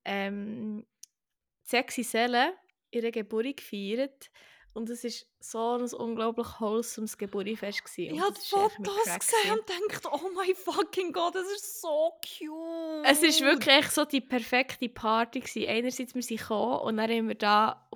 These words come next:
Speaker 1: «Who Am I?», also «Wer bin ich?», gespielt mit dem Zettel auf dem Kopf. Das habe ich auch schon,
Speaker 2: Geil.
Speaker 1: das ist so ein simples Spiel, aber so ein geiles
Speaker 2: Mhm.
Speaker 1: Spiel.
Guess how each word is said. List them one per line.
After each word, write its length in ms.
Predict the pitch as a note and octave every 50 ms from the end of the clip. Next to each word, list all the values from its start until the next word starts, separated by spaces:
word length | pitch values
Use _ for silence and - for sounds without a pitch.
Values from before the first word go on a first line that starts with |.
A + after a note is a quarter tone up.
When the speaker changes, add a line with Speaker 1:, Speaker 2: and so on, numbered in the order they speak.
| -
Speaker 1:
«Who 160 | - A#3+ A#3+ -
Am 320 | - G#3+ A3 A3+ B3+ B3+
I?», 400 | - - B3+ B3+ B3+ C4 C4 -
also 240 | - A3+ - A3+ A3
«Wer 120 | G#3+ A3
bin 260 | G#3+ - A3+ A3+ B3
ich?», 100 | C4+ C4+
gespielt 260 | - - - C4 A#3+ G#3+
mit 200 | G#3 G3+ - -
dem 160 | G3 G3 -
Zettel 340 | - A3 G3+ A#3 - - C#4+ C#4+
auf 120 | C#4 - -
dem 120 | C4 B3+
Kopf. 380 | - - A#3+ C4+ D4 - - -
Das 140 | - -
habe 100 | A3+ G3+ F#3
ich 80 | F3+
auch 60 | - F#3+
schon, 100 | F#3 F3
Speaker 2:
Geil. 140 | F3 F3 - -
Speaker 1:
das 100 | - C#4 -
ist 60 | -
so 60 | F4+ F4
ein 160 | F4+ G#4+ G4
simples 520 | - - D#4 D#4 F4 G4 - E4 D4+ - -
Spiel, 220 | - B3+ C4 D4
aber 180 | C4+ C4+ B3+ A#3+
so 160 | - - C4
ein 160 | C4+ C#4 C4 - -
geiles 440 | - G3+ G#3 G#3+ B3+ C4+ C4+ C4 A#3
Speaker 2:
Mhm. 60 | C4
Speaker 1:
Spiel. 320 | G#3+ B3+ B3 B3 C4 E4+